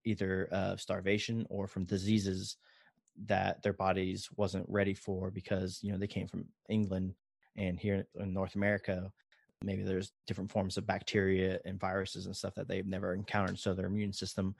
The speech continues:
wasn't able to handle it, and they ended up dying. But I think the most popular theory that I found was that what remained of the colonists, the ones that survived, ended up, uh, separating into small groups and moving inland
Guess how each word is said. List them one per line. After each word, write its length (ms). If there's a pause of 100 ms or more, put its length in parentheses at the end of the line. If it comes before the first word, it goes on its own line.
(280)
wasn't 240
able 160
to 180
handle 340
it, 80
and 100
they 100
ended 200
up 60
dying. 400 (580)
But 240
I 60
think 200
the 60
most 220
popular 380
theory 320
that 100
I 80
found 440
was 220
that 360 (680)
what 220
remained 300
of 60
the 60
colonists, 440
the 60
ones 180
that 120
survived, 680 (640)
ended 300
up, 220 (400)
uh, 100
separating 420
into 200
small 260
groups 360
and 100
moving 260
inland 480